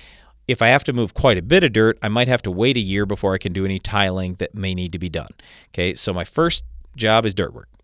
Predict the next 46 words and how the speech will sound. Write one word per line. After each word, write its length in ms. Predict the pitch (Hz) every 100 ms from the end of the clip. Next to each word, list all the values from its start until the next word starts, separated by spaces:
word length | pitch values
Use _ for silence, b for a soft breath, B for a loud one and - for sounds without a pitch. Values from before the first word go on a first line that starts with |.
| -
My 40 | -
second 460 | - - 156 -
job, 380 | 110 104 123 139
which 140 | 110
might 160 | 107 104
be 80 | 104
year 240 | 98 117
two, 340 | - 110 92 110 B B
that 220 | 90 110
is 120 | 110
getting 380 | 101 101 107 104 - 113
the 60 |
tile 500 | - - 139 135 131
done, 260 | 120 117 117
getting 240 | 104 98
the 140 | 82 78
drainage 320 | 110 110 101
fixed. 380 | - - - - B B B B -
Then 240 | 123 156
I 60 | 135
go 240 | 123 123
to, 440 | - 120 107 101 -
at 140 | - -
the 80 | -
end 220 | 131 147
of 80 | 131
year 180 | 131
two 240 | 131 123 113
or 100 | 104
start 280 | - 98 87
of 80 |
year 140 | 80 73
three, 440 | - 143 143 143
I'm 140 | - 101
doing 320 | 101 98 92 -
complete 480 | - 82 - 160 170
soil 320 | - 123 107
analysis, 640 | 92 107 147 151 156 156 - B B B B B B
and 420 | - 117 117 117 110
then 260 | 113 127 131
I 120 | 113
am, 200 | 110 95 _
I 160 | - 113
am 120 | 151
gonna 180 | 131 92
fertilize 760 | - 135 123 98 95 95 92